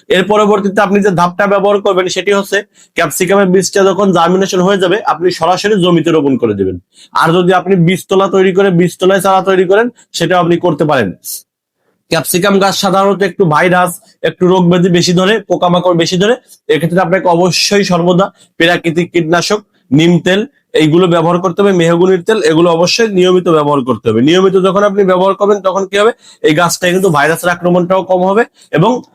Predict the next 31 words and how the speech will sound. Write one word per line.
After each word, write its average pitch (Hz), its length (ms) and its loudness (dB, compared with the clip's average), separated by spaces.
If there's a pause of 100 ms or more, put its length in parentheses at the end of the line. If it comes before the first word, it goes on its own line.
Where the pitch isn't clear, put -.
(200)
আহ, 131 300 0
রোগ 175 260 2
প্রতিরোধ 180 340 0
ক্ষমতাও 196 400 0
বেশি 170 160 -2
থাকবে। 123 300 0
আরেকটা 190 380 0
জিনিস 202 220 0
করতে 196 260 -2
পারেন, 214 200 0
ক্যাপসিকাম 180 480 -4
যদি 202 140 2
আপনি 202 160 2
বাণিজ্যিকভাবে 175 640 0
চাষ 196 240 -4
করেন 240 180 0 (300)
সেক্ষেত্রে 180 320 0
অবশ্যই 185 460 0
মালচিং 180 400 0
পেপারটা 175 360 -2
ব্যবহার 160 320 0
করবেন 180 260 0 (300)
এবং 170 180 2 (320)
বেড 180 160 2 (100)
তৈরি 185 240 2
করে 156 180 0
চাষ 123 220 -4
করবেন। 95 320 -2 (320)
আর 156 220 2
যদি 190 220 2
আপনি 185 240 0